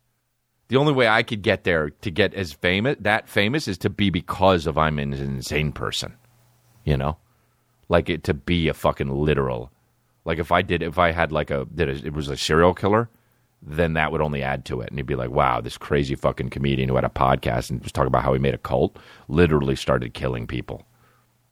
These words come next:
Literally started killing businessmen and killed fucking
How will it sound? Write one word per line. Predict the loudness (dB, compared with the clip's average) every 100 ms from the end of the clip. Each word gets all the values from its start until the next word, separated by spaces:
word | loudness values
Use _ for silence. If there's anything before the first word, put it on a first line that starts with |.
| _ _ _ _ _
Literally | 2 6 6 6
started | 4 0 0
killing | 0 0 0
businessmen | 2 2 0 -4 -2 -4 -4 -10 _ _ _ _ _ _ -8
and | -2 -2
killed | 2 2 2
fucking | 2 0 0 -4